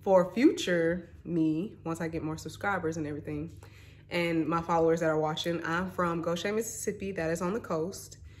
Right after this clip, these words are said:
I grew up there basically all my life. I was born in Florida, Tallahassee, Florida. We moved from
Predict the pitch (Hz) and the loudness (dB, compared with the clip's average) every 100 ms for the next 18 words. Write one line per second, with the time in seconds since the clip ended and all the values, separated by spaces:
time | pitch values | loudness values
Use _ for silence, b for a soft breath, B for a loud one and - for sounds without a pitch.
0 | b b b - 185 233 240 233 202 196 | b b b -2 6 8 8 6 4 4
1 | 196 196 B B - - 208 233 233 220 | 4 0 B B -20 2 4 4 4 6
2 | 190 208 202 170 160 170 156 160 - 190 | 6 6 4 4 2 0 0 -2 0 2
3 | 240 254 247 196 180 175 175 180 180 175 | 2 0 0 4 6 4 2 0 0 0
4 | 175 156 160 156 156 151 147 151 160 175 | -4 -6 -2 -2 -2 -4 -6 -2 0 2
5 | 185 185 185 - 165 160 156 156 | 2 0 -4 -2 -2 0 -2 -4